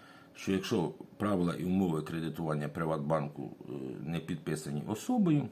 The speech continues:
о, то продовжений срок позовної давності не може застосовуватись до, е, справ там про стягнення кредитів.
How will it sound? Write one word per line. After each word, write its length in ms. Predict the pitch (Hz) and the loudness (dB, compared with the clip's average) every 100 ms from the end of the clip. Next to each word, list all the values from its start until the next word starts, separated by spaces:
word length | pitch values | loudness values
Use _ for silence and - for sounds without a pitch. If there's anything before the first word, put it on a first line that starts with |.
| - - - - - - - | -10 -20 -20 -20 -20 -20 -8
о, 320 | 95 87 80 62 - - | -2 0 0 -2 -8 -6
то 400 | 95 85 80 60 - - - - - - - - - - | -2 0 0 -4 -8 -18 -20 -20 -20 -20 -20 -20 -20 2
продовжений 640 | 107 113 107 78 78 78 | 8 8 8 4 0 -2
срок 280 | 76 80 76 | 0 -2 -2
позовної 440 | 78 76 78 76 | -4 0 2 2
давності 540 | 104 202 185 151 - 147 - - - - - - - - - | 2 2 4 2 -2 -10 -12 -20 -20 -20 -20 -20 -20 -14 0
не 220 | 101 202 | 8 12
може 340 | 226 185 123 | 12 12 10
застосовуватись 1120 | 90 82 - 73 - 156 160 - 117 - - - - | 4 2 -2 -2 6 8 8 6 -2 -4 -14 -14 0
до, 320 | 131 156 120 92 - - - - - - - - - - | 4 6 4 -2 -16 -20 -20 -20 -20 -20 -20 -20 -18 -12
е, 40 | 62 - - - - | -10 -10 -12 -14 -20
справ 380 | - - 113 110 | -10 2 4 4
там 180 | - 76 | 2 0
про 120 | 80 | -2
стягнення 360 | 76 87 80 71 | 0 0 2 -2
кредитів. 540 | - 76 71 - - | 0 -2 0 -4 -12